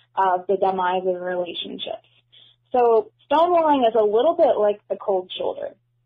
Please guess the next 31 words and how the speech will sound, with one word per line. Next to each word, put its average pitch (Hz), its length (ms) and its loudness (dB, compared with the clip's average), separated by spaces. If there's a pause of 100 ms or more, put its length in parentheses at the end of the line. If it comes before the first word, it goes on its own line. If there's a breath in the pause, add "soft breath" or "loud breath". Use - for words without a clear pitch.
(300)
You 226 160 -2
know 285 260 -4
someone's 294 420 0 (180)
stonewalling 208 800 0 (260)
when 190 480 -2 (440)
they 208 240 0
look 240 280 0
like 277 320 0
they've 220 240 2 (160)
checked 220 380 -4
completely 208 680 0
out 185 180 0
of 180 120 -6
the - 160 -10
conversation. - 840 -16 (500)
They 202 540 0
don't 208 200 0
even 190 400 -4
look 370 280 0
at 370 120 -8
the 330 180 0
partner 302 320 0
while 285 240 4
they're 277 260 -8
talking. 254 520 -8 (580 soft breath)
They're 202 360 2
like, 185 300 -2
maybe 233 280 0
they're 202 180 2
on 202 180 0
their 180 160 -6